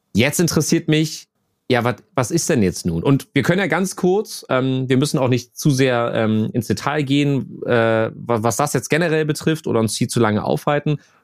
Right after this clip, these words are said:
Aber das, was ganz am Ende passiert ist, ich glaub, das war, ich glaub, jedem ist bewusst geworden, wofür die Serie Loki stehen kann. In dem Moment, wo die Bomben hochgehen,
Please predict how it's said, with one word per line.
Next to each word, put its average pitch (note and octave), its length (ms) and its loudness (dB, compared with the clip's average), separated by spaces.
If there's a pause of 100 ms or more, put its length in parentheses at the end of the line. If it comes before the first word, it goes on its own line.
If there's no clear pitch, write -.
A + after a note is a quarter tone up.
Aber B2 160 0
das, D3+ 220 -2
was D3+ 160 -2
ganz D#3+ 280 -2
am C#3+ 120 -2
Ende F3 220 0
passiert F#3 500 -2
ist, G#3 360 -4 (580)
ich C3 100 0
glaub, D3 140 2
das - 180 -2
war, A#2+ 100 2
ich A2 400 -4
glaub, A2+ 180 0
jedem D3 440 2
ist D3 140 -2
bewusst D3 340 0
geworden, C3+ 460 2 (720)
wofür A#2 540 2
die F3+ 100 2
Serie C#3 400 2
Loki B2 280 0
stehen G2+ 300 2
kann. E2 200 -2
In C3 140 4
dem D3 120 4
Moment, D3 360 0
wo C#3 60 4
die A#2+ 100 4
Bomben C3+ 440 2
hochgehen, E3 600 0